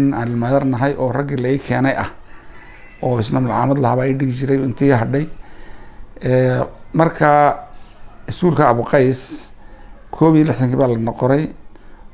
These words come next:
Waxaa macallimiin noo noqday nin aad u macruuf ah oo la odhan jiray maarataane Maxamed Faarax,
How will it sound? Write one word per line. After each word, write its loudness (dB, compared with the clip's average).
Waxaa 0
macallimiin 2
noo 4
noqday 0
nin 0
aad 4
u 2
macruuf 0
ah -2
oo -2
la -4
odhan -4
jiray -2
maarataane -4
Maxamed -4
Faarax, -2